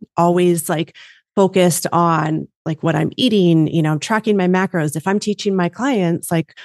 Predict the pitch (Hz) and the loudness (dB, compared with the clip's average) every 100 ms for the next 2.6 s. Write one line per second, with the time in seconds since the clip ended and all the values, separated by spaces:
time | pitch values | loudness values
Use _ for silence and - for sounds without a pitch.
0 | - 160 - 170 160 - 165 170 151 156 | -8 -6 0 0 2 0 0 0 0 0
1 | 143 151 151 165 156 175 156 147 - 175 | 0 0 0 0 2 0 -2 -4 -2 -2
2 | 175 165 175 175 165 156 | 0 0 0 0 -2 -6